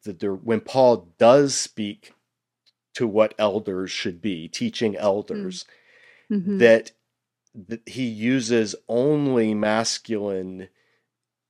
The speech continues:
Speaker 1: uh, verbs or concepts. He, he,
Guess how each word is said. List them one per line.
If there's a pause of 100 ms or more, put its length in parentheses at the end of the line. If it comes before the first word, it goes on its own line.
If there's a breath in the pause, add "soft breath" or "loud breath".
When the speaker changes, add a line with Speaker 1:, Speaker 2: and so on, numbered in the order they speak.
(240)
Speaker 1:
uh,
verbs
or
concepts.
He,
he,